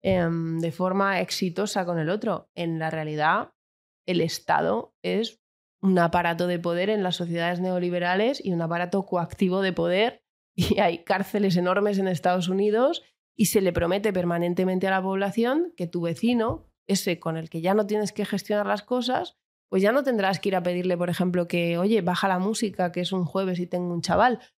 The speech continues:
que puedes llamar a la policía y viene el Estado a protegerte incluso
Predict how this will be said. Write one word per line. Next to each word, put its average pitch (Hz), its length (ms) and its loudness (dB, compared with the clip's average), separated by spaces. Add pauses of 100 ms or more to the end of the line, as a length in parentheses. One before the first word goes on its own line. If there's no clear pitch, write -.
(100)
que 180 80 -4
puedes 185 240 2
llamar 220 240 2
a 220 60 0
la 208 120 2
policía 208 560 2
y 226 40 0
viene 202 220 2
el 214 60 -2
Estado 226 640 0 (320)
a 196 80 2
protegerte 196 520 0
incluso 240 680 -2